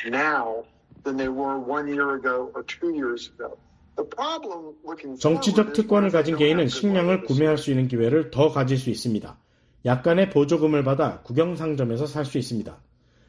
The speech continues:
Speaker 2: 그렇지 않다면 아마도 시장에 갈 수밖에 없지만 시장은 점점 큰 압박을 받고 있습니다. 북한의 식량 불안정에 본질적인 변화가 온 건데요. 앞서 이십여 년간은 누가 돈을 갖고 있느냐가 중요했다면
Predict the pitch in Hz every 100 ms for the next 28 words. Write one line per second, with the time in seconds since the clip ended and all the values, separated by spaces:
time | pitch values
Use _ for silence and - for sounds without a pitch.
0 | _ - 151 151 156 143 165 156 139 143
1 | 127 - 156 151 151 139 127 135 131 160
2 | - - 151 - - _ - 180 160 156
3 | 110 120 117 127 139 139 - 196 143 -
4 | 131 139 127 123 131 110 117 104 80 _
5 | _ _ _ _ _ _ 131 139 143 151
6 | 170 165 160 143 135 127 143 160 - 135
7 | 139 151 139 123 156 131 131 131 123 117
8 | 113 135 123 - _ _ _ _ _ 123
9 | 127 180 135 131 185 170 160 147 135 165
10 | 127 - _ - 123 131 185 175 143 160
11 | 156 127 156 147 143 135 143 139 123 120
12 | 117 120 160 -